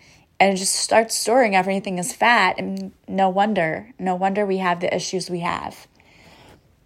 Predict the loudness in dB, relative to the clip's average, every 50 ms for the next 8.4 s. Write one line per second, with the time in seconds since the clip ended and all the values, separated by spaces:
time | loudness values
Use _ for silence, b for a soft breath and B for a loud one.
0 | _ _ _ _ _ _ -20 _ _ _ -16 -10 -2 0 2 4 4 4 2 4
1 | 6 6 6 6 6 4 2 -2 -6 -2 0 4 4 6 4 4 2 0 -2 -4
2 | -4 -6 -4 -2 -2 -2 -2 -4 -8 -6 -8 -8 -8 -6 -8 -8 -8 -10 -10 -8
3 | -6 -6 -4 -4 -6 -6 -6 -6 -6 -4 -4 -6 -8 -10 -10 -10 -10 -10 -10 -12
4 | -14 _ _ _ -4 -2 -2 0 2 2 2 2 2 0 -2 -6 -10 -12 -14 -16
5 | _ _ b b b b b b b b b b b b 0 2 4 4 4 4
6 | 2 2 2 4 4 4 2 0 -2 -6 -4 0 -2 -2 -2 -4 -10 -10 -4 -2
7 | -2 -2 -2 -2 -6 -6 -6 -4 -8 -8 -8 -8 -10 -12 -12 -12 -10 -8 -6 -6
8 | -4 -4 -6 -8 -10 -12 -16